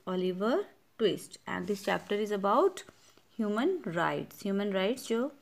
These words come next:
हमारे राइट्स होते हैं, हमारे अधिकार होते हैं। The chapter is about human rights। The board was a group of sage philosophical men। You can see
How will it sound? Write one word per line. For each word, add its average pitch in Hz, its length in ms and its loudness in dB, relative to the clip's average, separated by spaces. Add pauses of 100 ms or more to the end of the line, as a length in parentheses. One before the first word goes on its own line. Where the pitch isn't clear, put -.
(400)
हमारे 202 560 0 (500)
राइट्स 185 360 0
होते 202 240 -2
हैं, 226 200 0
हमारे 226 300 2
अधिकार 190 460 2
होते 214 260 -2
हैं। 311 280 2 (440)
The 185 180 -6
chapter 196 400 -4
is 208 120 -2
about 220 300 2 (120)
human 226 320 2
rights। 156 580 -6 (1600)
The 214 100 0
board 247 400 4
was 269 200 6
a 240 160 2
group 254 200 4
of 262 180 0
sage 262 440 2 (160)
philosophical 220 840 0
men। 165 280 -2 (1500)
You 196 120 -6
can 220 160 2
see 226 500 -2